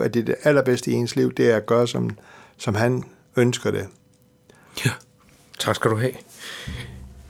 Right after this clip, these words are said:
Speaker 2: Og nu, øh, har jeg ikke allerede nævnt et telefonnummer, men du har også mulighed for, hvis du har nogle spørgsmål,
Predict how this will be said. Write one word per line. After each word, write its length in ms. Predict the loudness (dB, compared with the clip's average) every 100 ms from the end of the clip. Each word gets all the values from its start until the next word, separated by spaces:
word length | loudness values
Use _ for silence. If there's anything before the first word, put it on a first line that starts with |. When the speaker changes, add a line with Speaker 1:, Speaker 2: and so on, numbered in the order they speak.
| -20 -20 -20 -20 _ -20 -6
Speaker 2:
Og 140 | 2 6
nu, 260 | 8 8
øh, 60 | 6 2 -8 -16 -18 2
har 100 | 6
jeg 100 | 6
ikke 140 | 6
allerede 300 | 6 8 6
nævnt 240 | 6 4 2
et 80 | -2
telefonnummer, 840 | 0 0 0 2 4 4 2 -2 -6 -12 -2
men 140 | 2
du 80 | 6
har 60 | 4
også 180 | 6
mulighed 380 | 4 6 6 6
for, 240 | 4 2 4
hvis 200 | 2 0
du 100 | 2
har 120 | 2
nogle 140 | 0
spørgsmål, 580 | 0 4 4 4 2 2